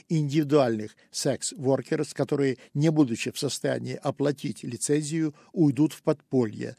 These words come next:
будут работать нелегально, что повлечёт за собой аресты, штрафы, тюремные заключения, то есть всё то,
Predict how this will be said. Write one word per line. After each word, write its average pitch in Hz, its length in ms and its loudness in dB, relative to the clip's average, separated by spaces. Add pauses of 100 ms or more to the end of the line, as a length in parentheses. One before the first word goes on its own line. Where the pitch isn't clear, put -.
(160)
будут 165 300 4
работать 139 440 0
нелегально, 117 760 -2 (160)
что - 180 2
повлечёт 135 480 0
за 123 80 -2
собой 120 320 -2
аресты, 131 640 -2
штрафы, 127 560 -2
тюремные 135 420 -2
заключения, 147 800 -2 (220)
то 160 120 2
есть 139 140 0
всё 139 300 0
то, 170 360 2